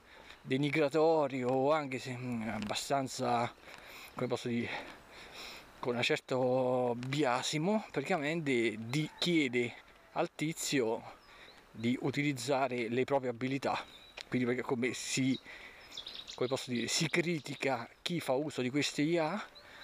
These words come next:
come di un tizio che si sta prendendo le lodi che non meritate. E comunque a me, ripeto,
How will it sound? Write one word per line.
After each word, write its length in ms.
come 280
di 100
un 160
tizio 420
che 800
si 160
sta 400
prendendo 600
le 120
lodi 500
che 160
non 220
meritate. 760
E 140
comunque 400
a 40
me, 280
ripeto, 560